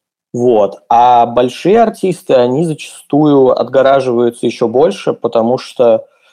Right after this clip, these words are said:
они уже не столько стесняются, сколько хотят максимально фильтровать то, что от них попадает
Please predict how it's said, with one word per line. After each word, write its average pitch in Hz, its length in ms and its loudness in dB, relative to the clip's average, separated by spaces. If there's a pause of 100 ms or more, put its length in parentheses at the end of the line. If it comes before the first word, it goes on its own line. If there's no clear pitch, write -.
(200)
они 127 200 0
уже 139 220 0
не 139 100 -4
столько 151 320 -2
стесняются, 208 680 -2
сколько 139 320 -6
хотят 135 440 -2
максимально 127 540 -2
фильтровать 120 840 -2 (840)
то, 123 100 0
что - 240 -2
от 120 140 -2
них 123 180 -6
попадает 117 680 0